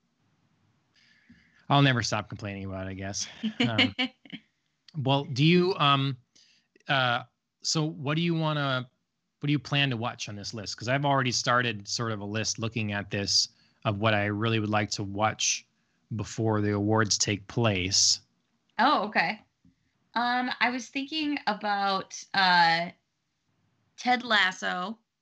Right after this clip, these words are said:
Speaker 1: Okay.
Speaker 2: As well as The Flight Attendant. And then, um, I wanted to see Mank, of course, since we've been talking so much about it.
Speaker 1: Mm-hmm.
Speaker 2: And then the other one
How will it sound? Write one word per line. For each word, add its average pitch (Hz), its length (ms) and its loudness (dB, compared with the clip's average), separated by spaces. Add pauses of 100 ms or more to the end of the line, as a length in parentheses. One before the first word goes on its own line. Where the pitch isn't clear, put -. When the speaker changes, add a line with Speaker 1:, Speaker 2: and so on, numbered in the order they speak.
(1040)
Speaker 1:
Okay. - 260 -2
Speaker 2:
As 185 220 -4
well 190 180 -6
as 196 140 -6
The 233 80 -10
Flight 208 340 0
Attendant. 175 800 -10 (880)
And 185 200 -4
then, 180 680 0 (100)
um, 175 720 -4 (1700)
I 196 240 2
wanted 202 540 -2 (200)
to 220 120 -8
see 202 320 -6
Mank, 185 480 4
of - 140 -8
course, 180 360 -2
since 175 240 -6
we've 165 140 -8
been 160 140 -4
talking 165 380 -6
so 160 120 -6
much 151 160 -8
about 147 300 0
it. 175 180 -4 (960)
Speaker 1:
Mm-hmm. 196 60 2
Speaker 2:
And 190 400 4
then 185 520 2
the 180 220 -4
other 247 220 2
one 233 240 0